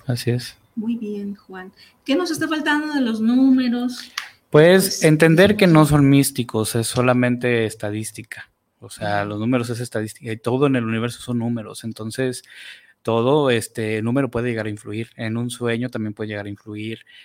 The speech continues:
Speaker 1: Eh, en una cantidad puede llegar a influir. Entonces, es considerarlo. Ya no nada más tomarlo como una coincidencia.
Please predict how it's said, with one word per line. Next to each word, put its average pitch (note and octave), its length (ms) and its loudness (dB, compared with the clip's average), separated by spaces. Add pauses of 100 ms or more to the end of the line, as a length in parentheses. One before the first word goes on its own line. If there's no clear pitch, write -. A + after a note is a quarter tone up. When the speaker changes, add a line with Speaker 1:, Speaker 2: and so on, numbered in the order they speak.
(140)
Speaker 1:
Eh, G#2+ 320 -6
en A2 100 -4
una B2 200 -2
cantidad A2 480 -6
puede A2+ 220 -6
llegar G#2 260 -12
a G2+ 40 -16
influir. G#2+ 560 -14
Entonces, A2+ 540 -8
es A2+ 220 -6 (100)
considerarlo. A2 880 -2
Ya A#2 160 -4
no A#2+ 120 0
nada B2 240 2
más B2 160 0
tomarlo A#2+ 320 -4
como A2+ 180 -6
una A2 140 -6
coincidencia. A#2+ 560 -6